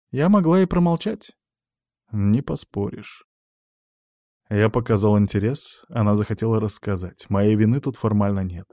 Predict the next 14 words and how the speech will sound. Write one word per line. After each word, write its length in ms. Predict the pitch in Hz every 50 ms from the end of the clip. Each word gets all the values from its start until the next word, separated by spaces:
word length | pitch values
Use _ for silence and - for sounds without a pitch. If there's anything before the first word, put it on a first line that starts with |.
| _ _ _ _ _ _ _
И 80 | - 117
радует, 360 | 120 127 165 190 185 160 117
что 160 | - - 117
она 160 | 110 110 117 127
адекватно 520 | 120 123 117 - 127 135 131 - - 104
воспринимает 640 | 98 92 - - 104 104 101 98 101 98 95 95
такие 340 | - 101 - - - 98 95
вещи, 340 | 95 110 139 - - 151 147 _ _ _ _ _ _ _ _ _ _ _ _ _ _ -
в 100 | 175 196
отличие 400 | 185 - 170 170 151 - - 135
от 120 | 120 -
той 160 | - 120 113
же 200 | 107 95 104 107 -
Амайи. 520 | - 117 107 107 101 87 82 85 92 90